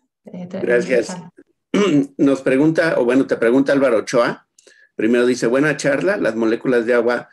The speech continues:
Speaker 2: estabilizan el sistema. ¿La solvatación implícita está asistida por la microsolvatación?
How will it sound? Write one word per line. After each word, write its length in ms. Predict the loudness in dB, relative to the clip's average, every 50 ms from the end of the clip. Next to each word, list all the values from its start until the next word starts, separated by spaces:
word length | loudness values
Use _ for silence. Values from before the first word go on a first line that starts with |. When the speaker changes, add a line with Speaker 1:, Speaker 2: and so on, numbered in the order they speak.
| _ _ _ _ _ _ _
Speaker 2:
estabilizan 680 | -12 -10 -6 -4 -2 0 0 0 -2 -2 -2 0 0 0
el 80 | -2 -4
sistema. 560 | -6 -12 -8 -6 -4 -2 -2 -2 -4 -4 -8 _ _ _ _ _ _ _
¿La 180 | -2 -2 -2
solvatación 680 | -2 -2 -2 0 0 0 -2 -2 -4 -2 0 2 4
implícita 680 | 4 2 2 2 0 0 0 0 -2 -6 -4 -4 -4 -4
está 240 | -4 -6 -4 -2 -2
asistida 720 | -2 -2 -4 -6 -6 -4 -4 -2 -2 0 0 -2 -2 -2
por 180 | -4 -4 -4 -2
la 80 | -4
microsolvatación? 1200 | -4 -4 -4 -4 -6 -8 -8 -6 -6 -4 -4 -4 -4 -4 -6 -8 -4 -2 0 0 0 -2 -4 -6